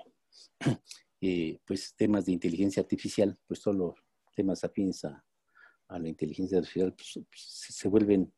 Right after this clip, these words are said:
fundamentales. Pero, este, al hablar de la formación matemática, es hablar de formación matemática y estadística, ¿eh?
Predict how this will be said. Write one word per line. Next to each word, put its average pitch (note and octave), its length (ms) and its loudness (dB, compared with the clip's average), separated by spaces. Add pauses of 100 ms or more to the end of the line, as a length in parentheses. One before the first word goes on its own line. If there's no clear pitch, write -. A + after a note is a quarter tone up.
(400)
fundamentales. E2+ 720 0
Pero, G2 260 6
este, F2 500 0 (540)
al G#2 140 10
hablar B2+ 260 12
de C3+ 120 10
la A2 120 12
formación G2 420 8
matemática, G2 640 8
es - 160 6
hablar G#2 220 10
de F#2+ 80 4
formación F#2 400 6
matemática G2+ 680 4
y F2+ 360 2
estadística, F#2 720 4
¿eh? C#3+ 140 2